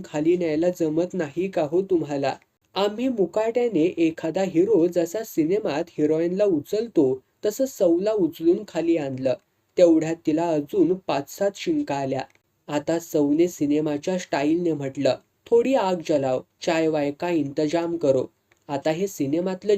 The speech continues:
जंगल नव्हतं, जिथे ओला पाचोळा जाळूनही हिरो शेकोटी पेटवेल. आम्ही रूम हीटर लावला. एव्हाना सौचा पाय भप्प सुजला होता. तिला हुडहुडी भरली होती.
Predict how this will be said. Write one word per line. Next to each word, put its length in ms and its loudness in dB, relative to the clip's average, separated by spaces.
जंगल 400 2
नव्हतं, 420 0
जिथे 260 0
ओला 360 4
पाचोळा 540 -2
जाळूनही 680 0
हिरो 240 4
शेकोटी 500 0
पेटवेल. 480 -2
आम्ही 280 0
रूम 240 2
हीटर 380 0
लावला. 400 -2
एव्हाना 500 0
सौचा 560 -2
पाय 360 -2
भप्प 380 -4
सुजला 460 -2
होता. 360 -4
तिला 140 2
हुडहुडी 540 4
भरली 340 -2
होती. 400 -4